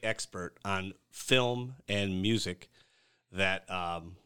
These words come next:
between nineteen seventy-five and nineteen ninety-nine.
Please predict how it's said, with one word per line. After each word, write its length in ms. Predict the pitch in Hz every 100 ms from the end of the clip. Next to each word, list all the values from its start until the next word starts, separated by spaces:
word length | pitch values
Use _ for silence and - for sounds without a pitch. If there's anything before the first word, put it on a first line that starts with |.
| _ _ -
between 240 | - 117
nineteen 360 | 104 110 - 113
seventy-five 720 | - 110 104 101 - 95 92
and 120 | 95 90
nineteen 440 | 87 87 95 87
ninety-nine. 680 | 82 80 80 90 104 98 80